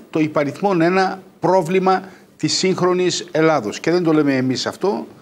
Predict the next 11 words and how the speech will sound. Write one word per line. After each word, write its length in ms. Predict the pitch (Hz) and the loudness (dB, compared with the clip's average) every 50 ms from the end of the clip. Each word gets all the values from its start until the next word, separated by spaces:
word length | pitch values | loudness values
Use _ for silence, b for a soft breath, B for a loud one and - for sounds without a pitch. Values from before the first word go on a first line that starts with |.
| B B B B B B B B B B _ | B B B B B B B B B B _
το 140 | - 170 170 | 0 2 4
λένε 300 | 175 196 226 220 214 202 | 4 4 4 4 2 0
πλέον 440 | - 202 208 208 202 190 170 147 - - | 2 2 2 4 4 2 0 -2 -4 -8
δειλά-δειλά 960 | 127 127 151 175 175 185 202 208 185 170 185 185 190 196 185 170 143 101 - B B B B B B B B _ | -6 0 2 4 4 4 4 2 2 2 2 4 4 4 4 2 0 -2 -6 B B B B B B B B _
και 120 | - - 175 | -4 -4 0
πολιτικά 480 | 180 180 170 160 147 147 139 175 156 | 0 0 0 0 0 0 0 0 0
πρόσωπα, 680 | - 156 160 175 - - 220 220 220 233 226 226 220 220 | 2 0 0 0 2 0 -2 0 2 2 2 2 0 -2
το 140 | - 185 165 | 0 2 2
λένε 360 | 170 180 196 196 185 180 175 | 4 4 2 2 2 0 -2
και, 540 | 160 175 - - 202 196 175 160 143 - - - | -2 -2 0 2 2 4 4 2 0 -2 -6 -4
ε, 920 | 113 143 151 147 147 143 139 131 131 131 123 120 117 113 110 107 98 92 | 0 2 2 4 4 2 2 2 0 0 0 0 0 0 0 -2 -2 -4